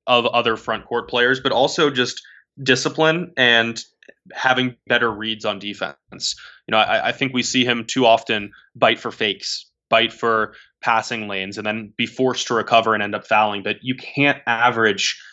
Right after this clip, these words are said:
five point two fouls per thirty-six minutes as a rookie and then five point two per thirty-six minutes as a sophomore. Like, y-, y-, that's an area that you need to improve in, especially because when you limit your playing time through whistles rather than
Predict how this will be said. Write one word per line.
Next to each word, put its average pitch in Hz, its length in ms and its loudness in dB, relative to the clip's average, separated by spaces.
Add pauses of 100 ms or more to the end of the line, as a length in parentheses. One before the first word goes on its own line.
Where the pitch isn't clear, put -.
(140)
five 117 340 4
point 120 240 0
two 117 180 -4
fouls 110 340 4
per 120 140 -8
thirty-six 110 540 -6
minutes 101 380 -8 (260)
as 113 180 2
a 110 60 0
rookie 104 520 -6 (200)
and 117 200 -2
then 127 240 2
five 123 360 2
point 117 260 -4
two 117 200 -6
per 110 140 -8
thirty-six 110 480 -8
minutes 107 380 -6
as 107 180 2
a 98 40 -10
sophomore. - 520 -4 (340)
Like, 107 140 0 (400)
y-, 135 200 -4
y-, 139 240 -4
that's 147 240 4
an 156 140 0
area 143 340 2
that 120 140 -4
you 120 240 -10
need 131 320 -6
to 131 160 -4
improve 120 400 -4
in, 110 120 0
especially 131 560 0
because 117 300 -6
when 110 180 -2
you 147 160 -2
limit 131 340 4
your 120 120 2
playing 120 340 0
time 101 440 -2 (500)
through 127 240 4
whistles 120 640 -2
rather 120 360 4
than 110 360 0